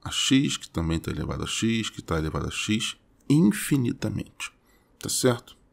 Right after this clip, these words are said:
Então, bom, se a gente pensar aqui nesse x separadamente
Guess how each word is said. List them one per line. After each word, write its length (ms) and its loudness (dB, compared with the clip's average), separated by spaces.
Então, 560 2
bom, 180 2
se 160 -4
a 20 4
gente 220 4
pensar 420 0
aqui 240 -4
nesse 380 2
x 500 2
separadamente 960 0